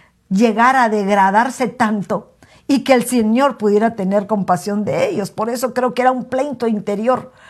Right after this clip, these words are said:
que tenía él en no poder ver con misericordia a aquellos que tenían mucha más necesidad de él. Y eso es lo que pasa muchas veces en nosotros. Nuestro alrededor conoce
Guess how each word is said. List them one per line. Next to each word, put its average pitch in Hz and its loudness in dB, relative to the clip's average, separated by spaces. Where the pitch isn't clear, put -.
que 226 2
tenía 220 2
él 247 -2
en 233 6
no 247 2
poder 240 0
ver 247 0
con 214 0
misericordia 214 -2
a 220 2
aquellos 277 -6
que 214 2
tenían 202 2
mucha 220 2
más 180 0
necesidad 151 -4
de 175 -6
él. 214 -10
Y 226 4
eso 285 -2
es 277 0
lo 262 2
que 214 -4
pasa 247 0
muchas 247 -2
veces 240 -2
en 220 0
nosotros. - -8
Nuestro 240 4
alrededor 214 2
conoce 262 0